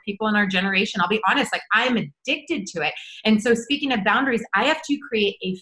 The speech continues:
physical boundary called, "Lauren, you picked up your phone for the fourteenth time in a span of ten minutes, get up, go put it in another room, and then go back and sit down, like, in the room with your fam." Like,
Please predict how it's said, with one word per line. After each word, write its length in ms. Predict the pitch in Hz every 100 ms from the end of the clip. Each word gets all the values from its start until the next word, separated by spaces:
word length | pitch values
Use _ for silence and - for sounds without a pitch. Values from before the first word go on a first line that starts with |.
| _
physical 540 | 214 202 247 254 247 254 - _
boundary 460 | 226 220 208 175 170
called, 300 | 175 165 151
"Lauren, 440 | 165 170 214 320 415 - _ _
you 120 | 175
picked 240 | 175 240 285
up 80 | 359
your 140 | 339
phone 240 | 349 320
for 120 | 302 277
the 100 | 202
fourteenth 500 | 233 233 233 339 339 -
time 440 | 440 415 233 214
in 140 | 220 214
a 40 |
span 300 | 208 233 247
of 80 | 262
ten 220 | 320 339
minutes, 360 | 415 392 262 - - - _ 160
get 220 | 214 240
up, 340 | 359 294 226 - - - -
go 220 | - 214 196
put 220 | - 262
it 140 | 330
in 100 | 311
another 380 | 311 294 302 294
room, 420 | 269 294 240 202 196
and 100 | 214
then 80 | 226
go 160 | 240
back 360 | 190 202 226 233
and 140 | 226 208
sit 220 | 226 -
down, 240 | 208 180 143 160
like, 140 | 175 - _ -
in 360 | 202 208 196 175
the 80 | 190
room 200 | 202 202
with 140 | 202
your 120 | 185 -
fam." 220 | 208 170
Like, 180 | 202 165